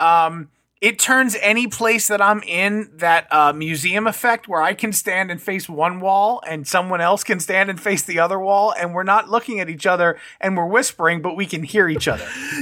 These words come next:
Speaker 2: You want a whispering wall? You want a, like, a, like, a tube that goes around?
Speaker 1: I would, you know what I'm talking, that, that, that,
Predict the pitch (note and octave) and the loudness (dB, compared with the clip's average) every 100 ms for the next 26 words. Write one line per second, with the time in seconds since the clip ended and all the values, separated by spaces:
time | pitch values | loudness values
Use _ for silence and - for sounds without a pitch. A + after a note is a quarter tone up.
0 | A#3+ A3+ G#3 G3 D3 E3 - F3+ D#3 C3+ | -2 2 2 2 2 0 0 0 2 2
1 | C3 D3 F3+ F3 D#3+ E3 E3 D#3+ D#3+ C#3+ | 2 2 2 2 2 2 2 2 2 0
2 | C#3+ _ - F3 D#3 - G#3 G3+ A3 F#3+ | -2 _ -2 0 2 0 2 2 2 2
3 | F3+ F3+ F#3 G3 F3+ E3+ E3 F#3+ G#3+ A#3 | 0 2 2 2 2 2 2 2 -2 -4
4 | G3+ C#4 E4 C4+ C4+ G#4+ A4 G4 E4 D#4 | -2 0 0 -2 -2 -2 0 0 0 -2
5 | D#4+ - G#3+ A#3+ A#3 - F#3+ A3 A3 - | -2 -4 -2 0 -2 -8 -4 0 0 -2
6 | _ F3+ G3+ F#3+ | _ 0 0 0